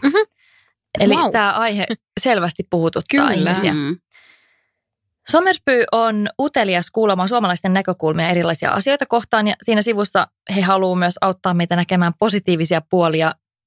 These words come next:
Speaker 2: ehkä semmoisissa ensi alkuun vähän negatiiviseltakin tuntuvissa asioissa. Ja me saatiin teiltä kuulijoilta ihan huima määrä vastauksia tästä aiheesta. Kyseltiin muun muassa sitä, että onko teidän lasinne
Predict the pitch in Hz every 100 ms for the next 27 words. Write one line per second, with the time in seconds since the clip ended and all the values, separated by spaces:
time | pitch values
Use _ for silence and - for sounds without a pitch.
0 | _ - 196 - 294 - 294 277 254 -
1 | 226 220 214 190 185 185 185 185 180 165
2 | 151 - - - 175 202 185 175 - 175
3 | - - 180 - - 180 - - _ _
4 | - - - _ - 202 233 302 311 262
5 | 240 220 262 269 226 180 170 - - 202
6 | 196 185 175 _ _ - 311 262 185 185
7 | 165 160 - 175 196 - 233 254 - 277
8 | 247 190 - - 180 190 220 - 262 220
9 | _ _ _ _ _ - 262 302 262 247
10 | 214 208 233 196 196 - - 208 262 240
11 | 220 - 165 - _ _ _ - 175 170
12 | 160 170 214 226 175 170 - 165 165